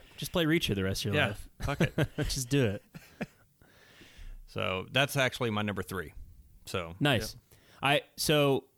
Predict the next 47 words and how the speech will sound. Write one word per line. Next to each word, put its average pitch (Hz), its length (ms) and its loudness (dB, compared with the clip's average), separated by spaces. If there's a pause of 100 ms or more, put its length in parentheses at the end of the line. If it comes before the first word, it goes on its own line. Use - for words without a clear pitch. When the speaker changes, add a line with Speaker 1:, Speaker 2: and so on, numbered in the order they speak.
(180)
Speaker 1:
I 131 120 4
haven't 151 220 4
seen 147 240 2
season 123 300 2
three 127 160 4
of 104 80 0
Jack 110 280 2
Ryan. 95 440 2 (480)
Um, 101 400 0 (260)
I'm 131 140 2
sure 123 440 2
that 104 200 0
would. 95 200 -4 (680)
I, 117 120 -8 (100)
I - 40 4
love 123 260 2
that 92 160 -4
show. 95 240 -2
Speaker 2:
Mm-hmm. 117 400 -2
Speaker 1:
Um, 113 100 -2 (140)
Prime 175 300 4
is 147 60 4
doing 147 180 4
something 139 380 2
with 123 180 2
adult 113 520 2 (480)
espionage 117 880 2
mystery 117 580 2
shows. 117 480 2
I 110 80 0
don't 113 120 0
know, 120 280 2
but 107 160 -2 (200)
I 104 60 -6
mean 117 160 2
they're 113 100 2
re-, 123 180 0
they're 117 100 0
hitting 131 200 2
it - 40 4
out 113 80 4
of 104 60 2
the 92 100 -2
park 107 180 0
with 98 100 -8
Reacher 110 440 0
and 98 180 -4